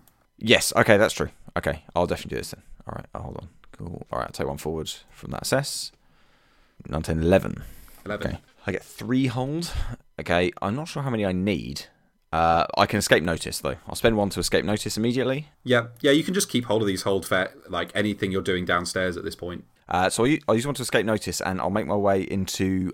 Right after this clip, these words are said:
Speaker 1: uh, Ewan's office. Is it, it's not locked, I assume?
Speaker 2: No, it's still not locked. So we see you dash across. You wait for a, for a particular moment, I think probably when Ewan is saying, "Now you listen here, you know, I'm the, I'm the C E O here." And, um, the cops have their attention turned to him. The receptionist looks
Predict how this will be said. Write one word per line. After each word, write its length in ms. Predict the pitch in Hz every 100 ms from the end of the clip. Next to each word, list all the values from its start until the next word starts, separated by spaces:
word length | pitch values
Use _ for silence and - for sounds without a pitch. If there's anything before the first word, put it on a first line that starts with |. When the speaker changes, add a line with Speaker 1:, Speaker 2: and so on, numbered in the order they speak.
| -
Speaker 1:
uh, 220 | 85 87
Ewan's 560 | 87 90 107 123 117 104 -
office. 580 | - - - - - _ _ -
Is 80 |
it, 80 | 87 -
it's 100 | -
not 120 | 57
locked, 240 | 58 -
I 60 | 73
assume? 320 | - 82 82 -
Speaker 2:
No, 260 | 113 104 101
it's 100 | -
still 160 | 98
not 100 | 95
locked. 220 | 76 -
So 120 | - 107
we 120 | 110
see 160 | 123
you 300 | 117 110 107 104 - -
dash 200 | 113 113
across. 300 | 110 98 -
You 100 | 110
wait 300 | 120 120 120
for 180 | - 95
a, 120 | 90 _ -
for 140 | 107
a 20 |
particular 380 | 90 117 127 104
moment, 300 | 101 101 101
I 60 | 92
think 200 | 110 104
probably 220 | 107 98
when 280 | 92 92 90 - - - -
Ewan 220 | 101 95
is 120 | 90
saying, 240 | - 90 92
"Now 100 | 110
you 160 | 117
listen 260 | 113 110 92
here, 320 | 95 87 85
you 100 | 87
know, 140 | 85
I'm 160 | 87 98
the, 240 | 90 85 82 _ - _
I'm 140 | - 90
the 100 | 87
C 260 | - 90
E 40 | 85
O 80 | 85
here." 320 | 87 85 82 _ _ -
And, 360 | 87 85 85
um, 400 | 87 85 85 85 104
the 140 | 101
cops 280 | - 98 -
have 120 | 95
their 80 | 90
attention 340 | 87 135 127
turned 260 | 104 101 95
to 120 | 104
him. 120 | 98
The 60 | 95
receptionist 540 | 90 139 - 113 101
looks 320 | 98 - -